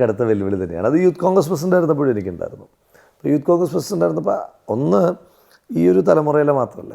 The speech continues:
കേരള, ഇപ്പോൾ കോൺഗ്രസ്സിലെ മാത്രമല്ല, കേരളത്തിലെ തന്നെ ഏറ്റവും വലിയ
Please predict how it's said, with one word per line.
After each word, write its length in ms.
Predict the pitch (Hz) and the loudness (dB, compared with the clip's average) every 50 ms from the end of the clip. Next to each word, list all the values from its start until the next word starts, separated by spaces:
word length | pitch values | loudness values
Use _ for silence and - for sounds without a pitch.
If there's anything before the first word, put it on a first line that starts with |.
| - - | -4 0
കേരള, 200 | 135 143 160 165 - - | 0 0 0 0 -4 -6
ഇപ്പോൾ 160 | 127 160 - - | -10 -10 -4 0
കോൺഗ്രസ്സിലെ 440 | 120 127 143 151 165 147 117 160 - 127 | 0 2 2 2 2 2 2 2 0 0
മാത്രമല്ല, 280 | 117 98 101 87 87 87 90 - | 0 -2 -6 -10 -12 -10 -2 2
കേരളത്തിലെ 400 | 165 190 202 214 208 170 202 202 196 | 2 4 4 4 2 2 2 2 2
തന്നെ 160 | 175 165 190 220 - - _ _ _ _ _ - | 0 0 -4 -6 -6 -12 _ _ _ _ _ -2
ഏറ്റവും 460 | - 143 143 143 - - 185 180 175 175 160 | 0 0 0 -2 -4 -2 0 0 0 2 0
വലിയ 240 | 147 139 139 156 | 0 2 2 2